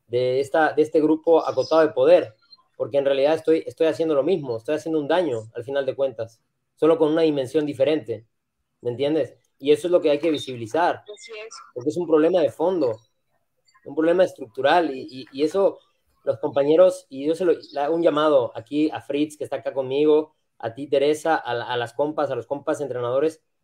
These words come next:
Speaker 1: a que le pongamos un piense en ese sentido, porque, o sea, no podemos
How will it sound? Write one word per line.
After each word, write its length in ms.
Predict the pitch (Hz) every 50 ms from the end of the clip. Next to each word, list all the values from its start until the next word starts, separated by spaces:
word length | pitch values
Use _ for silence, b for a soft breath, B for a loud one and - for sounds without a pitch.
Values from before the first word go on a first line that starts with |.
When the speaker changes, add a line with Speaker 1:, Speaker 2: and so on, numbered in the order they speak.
| _ _ _ -
Speaker 1:
a 100 | 120 107
que 80 | 135
le 80 | 131 120
pongamos 300 | 123 131 139 156 156 147
un 160 | 170 156 -
piense 560 | 143 151 156 160 156 - 170 170 185 - - -
en 100 | 127 127
ese 180 | 131 139 131 156
sentido, 540 | 151 139 117 107 135 147 147 127 113 110 _ _ _ _ _ _ _
porque, 380 | - 127 123 117 127 127 123 _ _
o 100 | - 117
sea, 140 | 113 - 147
no 160 | 143 147 147
podemos 520 | 151 160 160 160 170 170 165 - - -